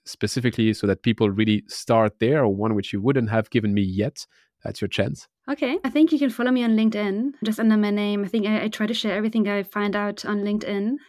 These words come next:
Speaker 2: And if you'd like to follow the free web class Antoine mentioned, it's gonna be in the show notes. It's a great entry point to understand, like, how I see water risks.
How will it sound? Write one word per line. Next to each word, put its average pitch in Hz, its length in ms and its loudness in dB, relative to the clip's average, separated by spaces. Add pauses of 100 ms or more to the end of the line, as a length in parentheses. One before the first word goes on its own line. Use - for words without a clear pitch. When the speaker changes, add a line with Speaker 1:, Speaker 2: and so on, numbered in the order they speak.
(160)
Speaker 2:
And 214 120 4
if 214 120 2
you'd 226 100 0
like 220 180 0
to 208 100 -14
follow 202 600 0
the 226 100 -4
free 220 200 0
web 220 160 0
class 208 500 -6
Antoine 208 320 0
mentioned, 202 500 -4 (460)
it's - 100 -20
gonna 220 180 6
be 214 60 4
in 208 60 2
the 214 60 0
show 214 180 -2
notes. 214 140 0
It's 202 100 -4
a 214 60 0
great 214 200 0
entry 220 280 0
point 202 280 -4
to 196 100 -6
understand, 202 480 -4
like, 196 120 -4
how 196 160 -6
I 202 200 -4
see 208 200 -4
water 214 300 -4
risks. - 400 -8